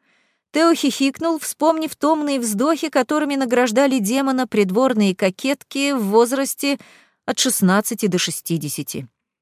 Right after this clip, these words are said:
«Это не я», тут же постарался отказаться от всего Биэль, но друзья только ухмылялись, глядя на его возмущенную физиономию. «Ладно»,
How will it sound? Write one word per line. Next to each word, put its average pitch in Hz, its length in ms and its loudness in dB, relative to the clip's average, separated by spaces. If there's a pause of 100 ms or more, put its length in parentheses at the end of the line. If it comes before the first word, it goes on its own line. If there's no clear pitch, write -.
(460)
«Это 226 340 6
не 294 280 4
я», 240 320 4 (460)
тут 247 200 0
же 240 80 2
постарался 226 600 2
отказаться 220 600 2
от 202 100 0
всего 214 340 0
Биэль, 220 380 2 (280)
но 262 180 6
друзья 320 460 2
только 302 320 0
ухмылялись, 202 720 4
глядя 240 460 4
на 269 100 2
его 220 260 6
возмущенную 226 840 2
физиономию. 170 920 0 (1300)
«Ладно», 175 560 0